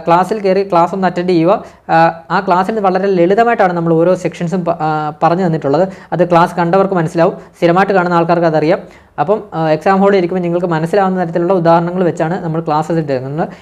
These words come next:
ഏതെങ്കിലും ടോപ്പിക്ക്, ആ, ആ, മറന്നു പോവുക കാര്യങ്ങളൊക്കെ ചെയ്യുവാണെങ്കിൽ ഇപ്പം തന്നെ ഒന്ന് റിവിഷൻ ചെയ്ത്, ഉം, നമ്മുടെ ക്ലാസ്സസ് ഒക്കെ ഒന്ന്, ആ, കാണാൻ ശ്രമിക്കുക. അതുപോലെ തന്നെ വേറൊരു കാര്യം പറയാനുള്ളത്,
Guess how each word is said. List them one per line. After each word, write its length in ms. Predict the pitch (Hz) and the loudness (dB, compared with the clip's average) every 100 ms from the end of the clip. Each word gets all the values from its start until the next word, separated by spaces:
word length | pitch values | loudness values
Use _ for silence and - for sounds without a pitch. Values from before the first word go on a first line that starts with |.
| _ | _
ഏതെങ്കിലും 400 | 160 170 185 208 | 2 2 2 2
ടോപ്പിക്ക്, 540 | 196 175 180 180 226 - - _ | 2 2 0 0 -2 -2 -12 _
ആ, 60 | 156 156 151 147 151 147 135 | -2 2 4 4 2 0 -2
ആ, 220 | 143 143 | -6 -6
മറന്നു 340 | 131 165 175 202 | -2 0 0 0
പോവുക 280 | 180 185 190 | 2 2 4
കാര്യങ്ങളൊക്കെ 380 | 165 170 180 | 2 2 -2
ചെയ്യുവാണെങ്കിൽ 340 | 175 170 170 165 | -2 -2 -2 -2
ഇപ്പം 180 | 175 185 | -2 -2
തന്നെ 120 | 196 | 0
ഒന്ന് 120 | 190 | 0
റിവിഷൻ 360 | 170 165 165 180 | 2 0 0 0
ചെയ്ത്, 180 | 170 208 - - 156 | 2 0 -4 -16 -14
ഉം, 240 | 156 160 | -12 -10
നമ്മുടെ 260 | 156 156 170 | -6 -2 0
ക്ലാസ്സസ് 260 | 160 170 165 | 0 0 -2
ഒക്കെ 180 | 180 175 | -2 -2
ഒന്ന്, 140 | 170 | 0
ആ, 420 | 196 190 160 156 151 | -2 -2 0 0 2
കാണാൻ 200 | 165 170 | 2 2
ശ്രമിക്കുക. 440 | 180 151 147 196 - - _ - | 0 -2 -2 -2 -4 -16 _ -4
അതുപോലെ 380 | 151 208 262 240 | 2 4 4 4
തന്നെ 140 | - | 2
വേറൊരു 260 | 170 190 208 | 2 2 2
കാര്യം 200 | 185 165 | 2 0
പറയാനുള്ളത്, 360 | 160 151 196 | 0 2 0